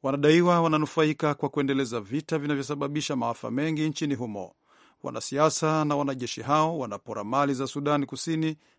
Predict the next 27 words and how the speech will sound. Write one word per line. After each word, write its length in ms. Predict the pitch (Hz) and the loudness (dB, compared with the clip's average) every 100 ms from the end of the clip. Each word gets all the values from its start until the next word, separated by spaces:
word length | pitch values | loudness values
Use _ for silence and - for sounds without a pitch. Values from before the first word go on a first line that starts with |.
| - | -10
na 140 | 135 | -8
kuweka 400 | 123 147 151 151 | -2 0 0 0
pesa 320 | 131 156 139 143 | 0 -2 0 -2
za 80 | |
uporaji 380 | 143 151 147 143 | -2 -2 -2 -2
huo 340 | 156 165 147 160 | -2 -2 -4 -8
katika 300 | - - 104 | -14 -14 -10
benki 340 | 120 143 131 | -4 -4 -4
za 180 | 120 131 | -6 -8
Kenya 380 | - 165 151 135 | -6 -4 -2 -2
na 100 | 120 | -4
Uganda. 500 | 113 107 98 95 - _ _ _ _ _ | -6 -8 -8 -14 -18 _ _ _ _ _
Hayo 220 | 143 170 | 2 2
ni 60 | 175 | 2
matokeo 360 | 160 156 160 | 0 0 2
ya 60 | 156 | 2
uchunguzi 540 | 139 147 143 156 147 | 2 0 0 -2 -2
ulioendeshwa 600 | 143 135 127 151 - 165 | 0 0 0 -2 -2 -4
na 140 | 147 95 | -4 -8
mtandao 460 | - 113 117 143 | -10 -12 -2 2
wa 60 | 147 | 2
wanahabari 520 | 135 131 127 135 143 | 2 2 2 4 4
wapekuzi 540 | 131 131 131 165 156 147 | 2 -6 -8 -6 -6 -6
ujulikanao 520 | 139 127 143 147 139 | -8 -6 -6 -6 -4
kama 340 | 143 143 143 | -4 -4 -4
African 440 | 175 180 151 135 107 | -4 -6 -6 -8 -6
Center. 400 | - 110 - | -8 -10 -14